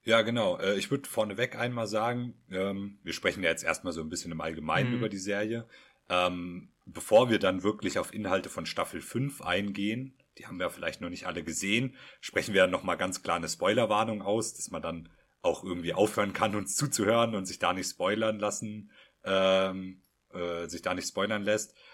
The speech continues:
Speaker 1: Auch wenn ich glaube, dass, dass ja die meisten, die die Serie gucken, die Saison gesehen haben und da vielleicht wenig, wenig Neues dann kommt, aber trotzdem würde ich, bevor wir dann auf Staffel fünf, äh, genauer eingehen, nochmal eine Spoilerwarnung raushauen, ähm,
Speaker 2: Ja.
Speaker 1: dass da niemand,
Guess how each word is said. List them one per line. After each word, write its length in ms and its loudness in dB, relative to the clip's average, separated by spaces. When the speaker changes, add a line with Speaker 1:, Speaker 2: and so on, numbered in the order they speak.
Speaker 1:
Auch 160 -6
wenn 120 2
ich 140 -2
glaube, 380 2
dass, 340 -4
dass 200 -6
ja 300 -2
die 200 -16
meisten, 420 0
die 100 -6
die 120 -6
Serie 340 4
gucken, 280 -10
die 100 -8
Saison 380 0
gesehen 400 0
haben 380 2
und 240 -8
da 160 -2
vielleicht 340 -2
wenig, 560 2
wenig 220 0
Neues 340 4
dann 200 2
kommt, 280 2
aber 220 2
trotzdem 360 -2
würde 160 -4
ich, 120 -10
bevor 260 0
wir 80 0
dann 140 0
auf 100 -4
Staffel 260 -2
fünf, 400 -12
äh, 240 -2
genauer 360 -6
eingehen, 280 -6
nochmal 200 -8
eine 80 -10
Spoilerwarnung 720 -4
raushauen, 560 -4
ähm, 380 -10
Speaker 2:
Ja. 440 -10
Speaker 1:
dass 200 0
da 80 0
niemand, 360 -6